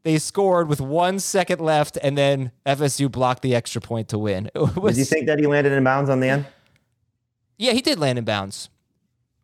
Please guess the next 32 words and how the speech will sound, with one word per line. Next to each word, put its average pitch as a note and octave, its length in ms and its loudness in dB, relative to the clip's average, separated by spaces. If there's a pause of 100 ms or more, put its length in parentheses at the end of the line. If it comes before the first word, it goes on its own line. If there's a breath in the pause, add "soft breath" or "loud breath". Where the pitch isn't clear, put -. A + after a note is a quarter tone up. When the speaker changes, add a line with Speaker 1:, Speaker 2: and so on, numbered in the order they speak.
Speaker 1:
Uh, D3+ 240 2
but D#3+ 440 -2 (640)
they F3 160 2
ruled A3 240 0
that C3 120 2
he B2+ 80 0
landed A#2+ 440 0
in G#2+ 100 -2
bounds. F#2+ 320 -4
Speaker 2:
Yeah. F3+ 160 2
Speaker 1:
But - 180 -12
the C3+ 80 -4
clock D#3 320 0
stopped - 680 -2
because A#2+ 240 0
of A2+ 60 0
the A2 100 2
t-, - 140 -6
uh, A2+ 300 2
'cause A2+ 160 -4
of A2+ 60 -2
the A2 40 0
first G#2 300 -4
down. F#2 320 -4 (380)
Speaker 2:
Right. B2+ 220 2 (320)
Speaker 1:
So D#3+ 120 -6
there G3 60 4
was F#3 100 2
no C#3 100 2
controversy, A2 600 -2
was F#2 180 -8
there? D3+ 240 -8